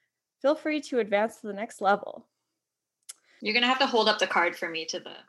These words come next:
Speaker 1: Yeah,
Speaker 2: computer screen. Yeah.
Speaker 1: exactly. Level one is perception. Level two is connection, and level three is reflection. So I think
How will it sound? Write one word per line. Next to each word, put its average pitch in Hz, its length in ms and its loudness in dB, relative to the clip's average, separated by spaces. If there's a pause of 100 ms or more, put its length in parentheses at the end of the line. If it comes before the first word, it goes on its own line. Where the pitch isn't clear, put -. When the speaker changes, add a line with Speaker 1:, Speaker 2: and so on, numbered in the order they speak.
(480)
Speaker 1:
Yeah, 240 360 0
Speaker 2:
computer - 260 -4
screen. - 420 -4
Yeah. 226 60 0
Speaker 1:
exactly. 214 560 2 (340)
Level 214 280 2
one 294 160 6
is 349 100 2
perception. 294 880 2 (1200)
Level 247 840 4 (720)
two 247 240 4
is 262 100 2
connection, 254 560 6
and 226 120 2
level 208 200 4
three 196 280 -2
is 220 160 -6 (320)
reflection. 320 800 0 (260)
So 214 420 2
I 202 120 -8
think 311 480 2